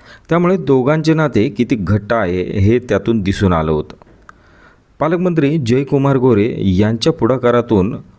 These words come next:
माजी आमदार दिलीप मानेंचा भाजप प्रवेशाचा मार्ग मोकळा झाला होता. मात्र स्थानिक पातळीवर भाजप कार्यकर्ते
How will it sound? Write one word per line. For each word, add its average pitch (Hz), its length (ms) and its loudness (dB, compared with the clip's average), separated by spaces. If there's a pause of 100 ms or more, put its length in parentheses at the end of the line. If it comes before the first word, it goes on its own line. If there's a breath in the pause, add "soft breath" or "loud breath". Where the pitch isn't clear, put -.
(120)
माजी 113 280 0
आमदार 139 260 -2
दिलीप 107 340 -2
मानेंचा 107 580 0 (280 loud breath)
भाजप 95 400 0
प्रवेशाचा 110 800 0 (100)
मार्ग 98 640 0
मोकळा 117 460 2
झाला 82 260 -2
होता. 73 220 -8 (460 loud breath)
मात्र 165 280 0
स्थानिक 139 520 0
पातळीवर 127 600 0 (300 loud breath)
भाजप 87 500 0
कार्यकर्ते 110 800 -2